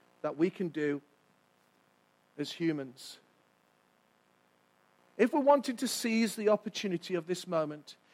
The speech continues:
if we're wanting to seize the day, if we're wanting to know that we're entering into a time, an overflow of unprecedented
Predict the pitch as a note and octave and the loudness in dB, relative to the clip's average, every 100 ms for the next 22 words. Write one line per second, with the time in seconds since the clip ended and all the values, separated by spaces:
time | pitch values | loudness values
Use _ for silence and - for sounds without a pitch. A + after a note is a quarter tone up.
0 | - - G3 A3+ G#3 A3+ G#3+ G3 G#3 - | -4 0 2 4 6 4 2 -4 -4 -2
1 | - C4 B3+ A#3+ - G#3+ E3 F#3+ D#3 C3 | 2 6 8 6 2 0 6 6 6 -2
2 | - _ _ _ _ - G#3+ A3 A3+ A#3+ | -14 _ _ _ _ 0 2 4 8 8
3 | A3+ A#3+ A#3+ A3+ A#3+ G#3+ G3 F#3+ G#3+ A#3+ | 8 0 2 6 8 10 8 8 6 6
4 | - A#3 G#3+ G#3+ G3+ F#3 - - A3 G#3 | 4 -2 0 -2 0 -2 0 2 6 6
5 | E3+ E3 F3+ G#3+ G3 F3+ - F3 E3 D#3+ | 6 6 10 10 10 4 2 4 4 2
6 | E3 D#3 - - A#3+ A#3+ F#3+ E3 D3+ D#3+ | -4 -6 -14 0 2 2 -2 -6 -8 -14